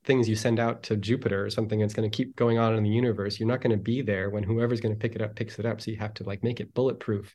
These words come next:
and comprehensive to any culture or alien that might pick it up.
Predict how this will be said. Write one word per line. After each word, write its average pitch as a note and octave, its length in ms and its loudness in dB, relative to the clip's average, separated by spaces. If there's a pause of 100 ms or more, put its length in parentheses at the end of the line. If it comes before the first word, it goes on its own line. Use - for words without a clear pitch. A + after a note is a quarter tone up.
and A2 120 -2
comprehensive A2+ 760 0
to - 180 -6
any A#2+ 220 2
culture A2+ 480 0
or G#2 180 -2
alien A#2 380 2
that G#2+ 100 -2
might A2+ 180 -2
pick A2 180 -6
it G#2+ 80 0
up. B2 220 0